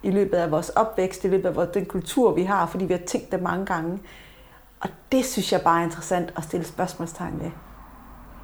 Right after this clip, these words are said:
Og blive fri af. Hold op, hvor er det befriende at slippe nogle af de tanker.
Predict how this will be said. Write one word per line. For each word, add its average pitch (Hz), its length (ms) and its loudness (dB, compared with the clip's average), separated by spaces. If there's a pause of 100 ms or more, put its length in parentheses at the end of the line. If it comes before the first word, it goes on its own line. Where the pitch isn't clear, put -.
(560)
Og 185 100 4
blive 196 160 4
fri 240 480 4
af. 175 160 6
Hold 208 220 2 (140)
op, 254 160 10 (100)
hvor 175 100 4
er 190 220 6
det 208 120 0
befriende 220 540 0
at 165 60 -2
slippe 262 320 0
nogle 226 180 2
af 220 60 0
de 226 80 -2
tanker. 196 420 -4